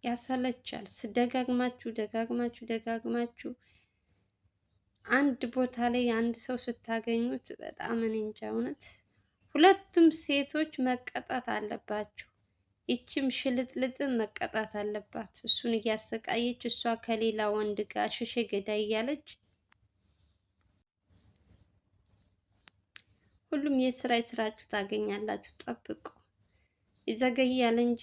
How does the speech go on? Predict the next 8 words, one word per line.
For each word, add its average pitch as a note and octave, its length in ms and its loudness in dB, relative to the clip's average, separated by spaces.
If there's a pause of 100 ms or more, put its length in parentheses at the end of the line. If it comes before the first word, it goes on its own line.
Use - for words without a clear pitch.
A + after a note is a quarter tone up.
(120)
ሰው A#3+ 280 -4 (140)
የስራውን A3+ 760 0
ማግኘቱ G#3 580 -4 (260)
አይቀርም። - 540 -8 (420)
የፈለገው B3 840 2
ነገር፣ G3 380 -8
የፈለገው C4 1000 4
ጊዜ A3+ 240 -4